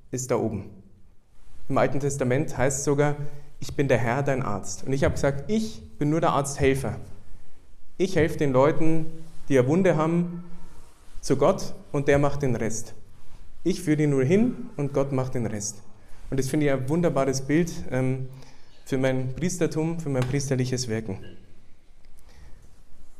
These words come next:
So, die ganze Zeit über mich gelabert, jetzt geht's um euch. Überlege mal, in deinem Leben, gibt's irgendeinen Bereich, vielleicht sogar mehrere,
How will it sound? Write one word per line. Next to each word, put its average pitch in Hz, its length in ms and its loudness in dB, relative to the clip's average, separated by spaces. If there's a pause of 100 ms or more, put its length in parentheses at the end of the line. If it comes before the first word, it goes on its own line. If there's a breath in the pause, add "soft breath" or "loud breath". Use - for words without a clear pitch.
(600)
So, 131 220 4 (160)
die 139 60 -6
ganze 143 240 0
Zeit 143 60 2
über 135 120 0
mich 156 220 0
gelabert, 151 500 2 (160)
jetzt 139 160 -8
geht's 139 200 -4
um 131 120 -4
euch. 110 340 -2 (880)
Überlege 147 460 2
mal, 170 400 -2 (360)
in 127 220 -4
deinem 156 380 2
Leben, 117 420 -4 (560 soft breath)
gibt's 135 240 -2
irgendeinen 180 360 2
Bereich, 127 520 -2
vielleicht 127 240 0
sogar 135 220 -2
mehrere, 139 640 0